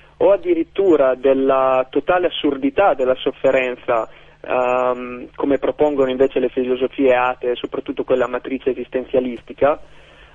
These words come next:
ehm, il cristianesimo nella croce di Cristo trova anche un proposito nella sofferenza,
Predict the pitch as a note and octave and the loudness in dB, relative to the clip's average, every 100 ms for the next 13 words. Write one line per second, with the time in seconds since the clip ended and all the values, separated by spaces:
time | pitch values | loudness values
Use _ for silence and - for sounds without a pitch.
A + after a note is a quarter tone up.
0 | - C3 C3 B2+ B2+ B2+ - _ _ _ | -10 -2 0 0 -2 -6 -20 _ _ _
1 | _ _ _ C#3 - E3 - F3 G3 C3+ | _ _ _ -6 -2 -4 0 0 0 -2
2 | B2+ B2 D3 - - C#3+ C#3+ C#3+ F#3 F3+ | -4 0 0 -2 -6 -2 0 0 -2 0
3 | D#3 D3 E3+ F#3+ - F3+ D#3 D3+ D3 D3 | -2 -2 -2 -2 0 -2 2 0 0 -2
4 | C#3+ C#3 C#3 B2+ C#3+ B2 B2 B2 B2 A#2+ | -4 -4 -4 2 2 2 -2 -6 -4 -4
5 | - A#2+ - A#2+ A#2 A#2+ - - | -6 -8 -4 -2 -4 -6 -8 -8